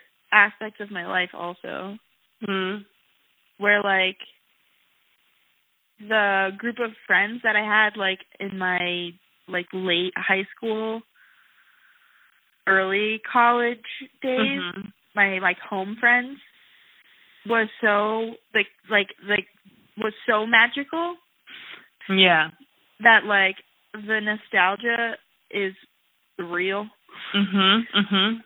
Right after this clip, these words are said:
Speaker 1: And, like, nothing, basically, it, less so now because I'm, like,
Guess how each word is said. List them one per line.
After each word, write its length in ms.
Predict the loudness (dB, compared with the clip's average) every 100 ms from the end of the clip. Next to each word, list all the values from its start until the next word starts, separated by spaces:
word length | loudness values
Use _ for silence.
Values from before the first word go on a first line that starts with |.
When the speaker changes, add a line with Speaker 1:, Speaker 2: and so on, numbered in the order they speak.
| _ _ _
Speaker 1:
And, 200 | 0 2
like, 260 | 2 0 0
nothing, 920 | 0 0 0 -2 0 -2 -6 -12 -16 _ _ _ _ _ _ _ _ _ 0
basically, 880 | 0 0 -6 -2 0 2 0 -4 -10 _ _ _ _ _ _ _ _ _ _ _ _ -20 -20 -20 _ _ _
it, 100 | -8 -2
less 240 | 6 6 6 0
so 180 | 0
now 420 | 2 4 4 2 -2
because 220 | -6 -6
I'm, 180 | -6 -6
like, 200 | -6 -8